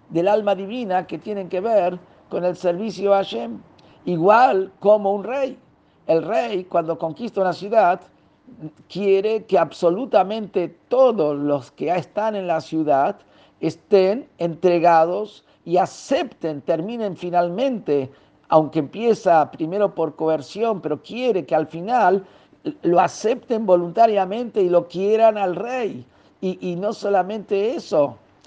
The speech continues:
sino que todo su ser sea el rey. Así también el alma divina quiere que todo el ser de la totalidad de la persona sea nada más que las capacidades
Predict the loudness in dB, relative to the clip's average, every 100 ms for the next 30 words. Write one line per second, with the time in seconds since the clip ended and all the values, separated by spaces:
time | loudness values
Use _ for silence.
0 | _ _ _ -20 -10 -6 -2 6 6 6
1 | -2 _ _ _ -4 -4 -8 _ -4 -2
2 | -2 -4 -10 -2 0 2 0 -4 -16 _
3 | _ -12 -2 4 6 6 0 -4 -8 -8
4 | -12 -20 _ _ -8 -8 -4 2 2 2
5 | -4 -2 -2 -2 -2 -4 -6 -6 -4 -6
6 | -6 -2 -2 -4 -8 -6 -2 0 2 0
7 | -4 -4 2 2 2 -6 _ _ _ 2
8 | 4 4 2 2 2 2 0 -2 -2 0
9 | 0 -2 -6 -6 -6 -4 -4 -6 -10 _
10 | _ _ -10 -2 4 4 4 0 0 2
11 | 0 0 -2 -2 -4 -8 -20 _ -20 _
12 | -6 0 2 2 -2 -14 _ -2 -2 0
13 | -2 -2 -4 -4 0 0 0 -2 -4 -8